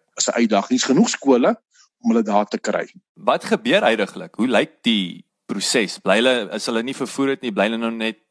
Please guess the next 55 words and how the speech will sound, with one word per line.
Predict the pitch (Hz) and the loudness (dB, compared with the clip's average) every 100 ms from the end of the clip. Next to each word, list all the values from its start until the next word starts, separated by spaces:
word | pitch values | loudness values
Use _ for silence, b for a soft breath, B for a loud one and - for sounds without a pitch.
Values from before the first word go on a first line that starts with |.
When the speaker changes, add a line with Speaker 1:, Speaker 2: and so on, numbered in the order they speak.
| _ | _
Speaker 2:
by | - 101 | -8 -2
die | 95 | 0
huis | 156 - 90 | 0 -2 -12
of | 87 | -14
hoe, | - 92 | -12 -6
wat? | 95 - _ _ | -4 -6 _ _
Speaker 1:
As, | 147 143 | -2 2
as | 160 147 | 2 2
die, | 139 | 2
as | 139 175 175 170 139 | 4 4 2 0 2
die, | 175 170 b b _ - | 2 2 b b _ 0
as | 143 147 | 2 2
die, | 135 151 156 143 | 0 0 0 2
ehm, | 139 139 139 131 - | 4 4 4 0 0
kontrakteur | - 156 160 151 - 220 185 | 2 2 0 -2 2 4 4
nie | 202 | 2
bepaal, | 190 185 156 110 - _ | 2 2 0 -2 -12 _
nie | 170 | 2
betaal | 180 - 180 185 160 | 4 2 4 4 6
word | 131 127 - | 4 2 -2
nie, | 180 | -4
dan | - 113 | -2 -2
ry, | 120 | 0
dan | 127 120 | 0 2
ry | 139 | 2
die | 156 | 4
bus | 127 - | 2 2
nie, | 196 | 0
dan | 143 | 0
bly | 113 113 | 2 2
die | 120 | 2
kinders | 123 123 - | 4 4 2
by | 117 | 0
die | 107 | 0
huis. | 92 - - - | -2 -4 -4 -2
En, | - - _ _ | -4 -4 _ _
en | 151 131 | 0 2
dis | 107 131 | 2 2
'n | 151 | 2
onreg | 120 117 123 113 - - | 2 2 2 0 -4 -2
wat, | 120 117 _ _ - | -2 -2 _ _ -8
wat | 110 | 2
aan | 123 | 4
daai | 110 117 | 6 4
kinders | - 127 120 | 2 2 2
gedoen | - 117 | 0 2
word. | 110 101 _ _ _ | 2 0 _ _ _
Hulle | 120 160 | 2 4
het | - | 4
ons | 220 | 0
nie | |
gevra | - 202 123 110 | 0 0 2 2
vir | - 95 | 0 -8
dit. | 78 - _ _ | -12 -16 _ _
Speaker 2:
Hmm. | 87 82 160 156 | -12 -10 -10 -12